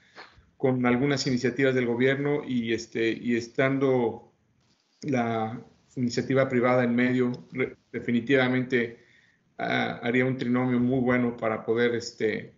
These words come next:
avanzar más rápido en la toma de decisiones y sobre todo,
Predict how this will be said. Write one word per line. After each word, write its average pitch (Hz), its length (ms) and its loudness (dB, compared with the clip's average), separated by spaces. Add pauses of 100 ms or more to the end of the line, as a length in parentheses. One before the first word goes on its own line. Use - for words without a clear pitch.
(460)
avanzar 120 420 -2
más 120 240 -2
rápido 117 460 0
en 110 260 -4
la 113 200 -4
toma 127 220 2
de 123 60 4
decisiones 127 600 -4
y 143 100 -4
sobre 127 460 2
todo, 143 600 2